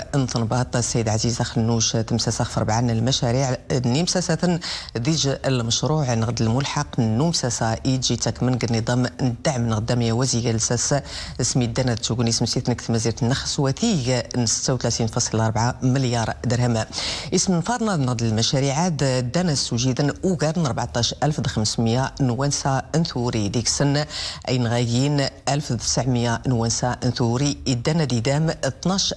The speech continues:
ألف وستمية نوانسا أوريدا من أكتدا المجموعة نغد ترابط المكتب الشريف الفوسفات تكلف سين المشاريع نيس مسيتن سكين غير نيس مسيتن خمسة وثلاثين تير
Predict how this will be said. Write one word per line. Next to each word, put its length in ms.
ألف 200
وستمية 640
نوانسا 640
أوريدا 320
من 260
أكتدا 640
المجموعة 720
نغد 380
ترابط 500
المكتب 320
الشريف 500
الفوسفات 720
تكلف 640
سين 480
المشاريع 760
نيس 260
مسيتن 460
سكين 360
غير 420
نيس 320
مسيتن 380
خمسة 300
وثلاثين 360
تير 160